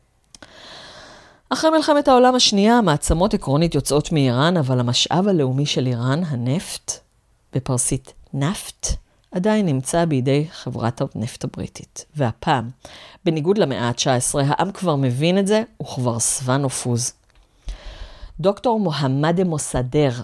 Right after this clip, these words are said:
הוא אחד הנצרים הרבים לבית קג'אר. אחרי נפילת השושלת, שושלת קג'אר, הוא ישב בכלא על התנגדות לרזה שאה פהלוי, מה שכבר הופך אותו לחצי גיבור בעיני העם,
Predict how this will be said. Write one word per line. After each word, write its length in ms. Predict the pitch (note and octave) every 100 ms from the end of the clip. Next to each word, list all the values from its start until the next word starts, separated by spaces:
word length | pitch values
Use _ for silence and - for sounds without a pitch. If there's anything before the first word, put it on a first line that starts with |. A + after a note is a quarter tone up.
| -
הוא 100 | C#3+
אחד 260 | C3+ - E3 F3
הנצרים 600 | D#3+ B2+ - C3+ D#3+ F3+
הרבים 320 | B2+ C#3+ D3+
לבית 280 | B2+ C#3 -
קג'אר. 360 | B2+ A#2 G#2+ A2+ - _ - - - -
אחרי 340 | - E3 E3 G3
נפילת 440 | A3+ - D3 F3+
השושלת, 720 | F#3+ - B2+ - G3 B2+ - - - - - _ _ -
שושלת 380 | C#3+ C#3+ C3+
קג'אר, 360 | - B2+ D#3+ F#3 G3
הוא 80 |
ישב 260 | F3+ E3+ A3
בכלא 380 | E3+ D3+ G#3+ F3+
על 120 | D3+
התנגדות 460 | C#3 D3+ C#3 D3+ D#3+
לרזה 320 | C#3 C3 B2
שאה 180 | B2+ D#3
פהלוי, 480 | E3+ C#3+ B2+ C3+ A#3
מה 120 | G3
שכבר 400 | - D#3+ - G#3
הופך 400 | D#4+ D4+ - A3+
אותו 200 | A3+ A#3
לחצי 400 | A#3 - C#3 E3+
גיבור 340 | D#3+ C#3+ C#3+
בעיני 320 | C#3+ C3+ C3 C3
העם, 340 | A#2 B2 G#3+